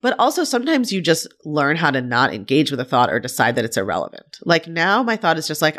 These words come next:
"I know, brain, you are, you never think that I've done enough or that I, I always could work harder. I always could be more organized. Your opinion's just irrelevant. Like, I don't care. I'm getting the result I want.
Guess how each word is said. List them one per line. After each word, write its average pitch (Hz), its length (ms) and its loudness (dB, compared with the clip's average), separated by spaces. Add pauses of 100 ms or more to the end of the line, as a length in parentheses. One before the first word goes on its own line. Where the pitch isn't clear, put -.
"I 226 120 2
know, 156 180 2
brain, 117 340 -2
you 147 240 2
are, 123 100 4
you 156 300 -2
never 175 300 -2
think 156 240 -4
that 147 100 0
I've 131 180 2
done 123 160 0
enough 113 440 -2
or 113 80 -2
that 110 100 2
I, 101 160 -6 (160)
I 139 120 0
always 233 240 2
could 226 140 -4
work 202 180 2
harder. 143 220 2
I 135 140 2
always 180 180 0
could - 120 -4
be 185 80 0
more 170 180 -2
organized. 135 500 0 (360)
Your 269 160 2
opinion's 302 340 0
just 233 160 -2
irrelevant. 117 540 0 (180)
Like, 196 240 -2
I 208 80 -2
don't 214 180 -2
care. 98 400 -4 (720)
I'm 170 140 -2
getting 233 240 2
the 277 80 0
result 208 280 2
I 190 120 0
want. 147 380 0